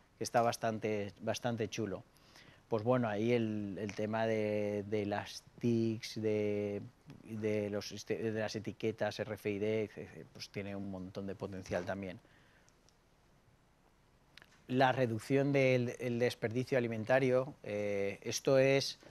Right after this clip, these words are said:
una tendencia a nivel global. El tema del food waste en el sector alimentario preocupa y un montón, ¿no? ¿Cuánta cantidad de comida se tira a la basura? Y se tira en la ma-, en la fase de, de producción de materia prima,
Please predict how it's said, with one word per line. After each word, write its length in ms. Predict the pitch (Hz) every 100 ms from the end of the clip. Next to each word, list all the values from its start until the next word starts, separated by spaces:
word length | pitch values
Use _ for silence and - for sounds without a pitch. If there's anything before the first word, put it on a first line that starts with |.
| - - - _ _ _ _
una 220 | 127 139
tendencia 640 | 135 139 139 139 - 147 151
a 40 |
nivel 520 | 147 127 127 139 143
global. 540 | 135 127 117 123 120 98
El 100 | 95
tema 300 | 107 110 117
del 80 | 120
food 200 | - 120
waste 520 | 117 123 135 - 117
en 80 | 117
el 160 | 113
sector 260 | 110 107 113
alimentario 600 | 123 127 127 120 120 135
preocupa 480 | 131 113 123 123 135
y 60 | 135
un 80 |
montón, 460 | 131 107 104 117 107
¿no? 180 | 113 185
¿Cuánta 320 | 123 123 135
cantidad 380 | 135 131 127 131
de 100 | 131
comida 320 | 135 127 135
se 160 | 135 123
tira 200 | 123 120
a 20 |
la 80 | 117
basura? 420 | 107 - 110 101 - - - -
Y 80 | 139
se 140 | 143
tira 400 | 127 165 180 202 - - - - - - -
en 260 | 151 151
la 120 | 147
ma-, 200 | 135 135 120
en 160 | 131
la 80 | 123
fase 280 | 120 147 165
de, 600 | 160 156 151 147 147 131
de 320 | 139 143 139 131
producción 380 | 143 131 151
de 80 | 143
materia 380 | 139 131 135 123
prima, 440 | 135 147 160 175